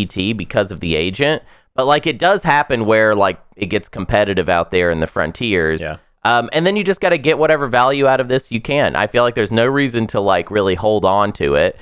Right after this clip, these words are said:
Speaker 1: Uh, cash it in as soon as you can just to get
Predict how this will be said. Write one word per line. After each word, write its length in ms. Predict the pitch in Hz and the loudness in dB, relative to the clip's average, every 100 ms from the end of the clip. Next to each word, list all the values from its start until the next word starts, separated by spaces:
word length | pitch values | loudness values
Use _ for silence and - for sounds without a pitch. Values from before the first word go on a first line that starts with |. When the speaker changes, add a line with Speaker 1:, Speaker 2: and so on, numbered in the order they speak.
| - _ _ | -20 _ _
Speaker 1:
Uh, 260 | 98 90 | 0 0
cash 400 | 82 - 123 139 | -2 -2 -2 0
it 100 | 110 | -2
in 220 | 110 123 110 | 0 0 -2
as 100 | - | -2
soon 300 | - 120 123 | -2 0 0
as 180 | 107 | 0
you 100 | 98 | -4
can 400 | 85 127 135 98 | -6 -2 0 0
just 220 | 98 120 - | 0 -4 -4
to 80 | |
get 480 | 92 78 104 110 - | -10 -6 -2 0 -2